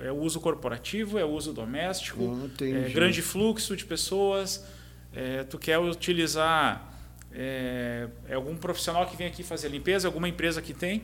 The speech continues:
Speaker 1: Então, assim, eu atendo condomínios, atendo escritórios, atendo hospitais. A nossa empresa, ela é especializada hoje, é, no segmento varejista. At-, atendemos hoje as maiores redes varejistas do,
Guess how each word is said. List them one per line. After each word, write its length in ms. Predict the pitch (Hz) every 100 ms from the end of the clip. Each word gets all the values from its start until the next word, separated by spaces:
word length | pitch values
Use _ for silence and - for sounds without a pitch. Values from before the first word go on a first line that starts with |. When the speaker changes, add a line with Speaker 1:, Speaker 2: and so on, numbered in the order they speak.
| - - -
Speaker 1:
Então, 120 | 233
assim, 200 | 233 214
eu 100 | 156
atendo 280 | 156 160 160
condomínios, 600 | 170 202 208 202 175 135
atendo 260 | 127 127 131
escritórios, 760 | - 147 - 165 165 147 139
atendo 760 | 123 - 127 135 131 135 127 123
hospitais. 640 | 127 - - 160 160 147
A 60 | 127
nossa 220 | 139 160
empresa, 340 | 139 160 165
ela 120 | 170
é 20 | 170
especializada 760 | - 165 175 156 147 151 143
hoje, 300 | 143 143 127 117 - - - -
é, 400 | 131 127 123 123
no 100 | 165
segmento 400 | - 180 165 160
varejista. 640 | 156 156 160 143 190 -
At-, 140 | 156 120
atendemos 560 | - 139 151 156 170 151
hoje 300 | 156 151 151
as 140 | 135
maiores 400 | 135 139 147 147
redes 240 | 127 147 -
varejistas 560 | 131 131 135 147 139
do, 160 | 123